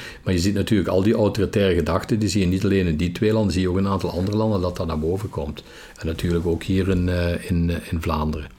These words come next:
Wat je natuurlijk in Vlaanderen wel met het V N V natuurlijk wel had, die hadden eigenlijk vooral de bedoeling om,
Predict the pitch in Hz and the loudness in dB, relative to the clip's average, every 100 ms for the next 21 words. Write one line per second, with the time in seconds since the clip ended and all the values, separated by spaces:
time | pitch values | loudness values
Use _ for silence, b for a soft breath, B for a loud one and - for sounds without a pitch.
0 | B B B B - 107 90 113 104 92 | B B B B -2 0 2 4 4 4
1 | 98 117 107 98 110 113 107 113 95 80 | 4 4 4 4 4 4 2 2 2 2
2 | 98 110 110 110 90 92 101 107 123 - | 2 2 2 0 0 2 2 4 0 -2
3 | B B B B - 92 92 95 90 - | B B B B -2 2 4 4 2 0
4 | 90 107 123 107 85 101 127 175 175 - | 2 4 4 2 4 4 6 4 0 -8
5 | - - - 101 147 165 | -18 -18 0 2 4 0